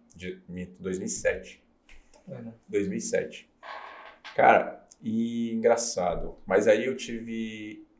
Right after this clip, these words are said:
Speaker 1: quando eu tive ali naquela, no circuito mundial, que tava ganhando as coisas todas, a Oakland me procurou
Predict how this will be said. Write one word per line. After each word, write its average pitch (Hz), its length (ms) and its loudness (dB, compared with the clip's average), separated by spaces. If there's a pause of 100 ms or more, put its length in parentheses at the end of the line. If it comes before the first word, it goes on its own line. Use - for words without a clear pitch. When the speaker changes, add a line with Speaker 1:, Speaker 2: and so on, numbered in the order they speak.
(640)
Speaker 1:
quando 139 220 8
eu 139 40 6
tive 131 240 -4
ali 120 280 0
naquela, 110 640 2
no - 80 -4
circuito 107 340 -10
mundial, 113 460 6
que - 80 -12
tava 101 220 2 (120)
ganhando 101 400 -6
as 92 200 -8
coisas 104 380 -2
todas, 113 420 -2 (440)
a - 120 2
Oakland 113 380 10
me 101 100 -6
procurou 104 1080 0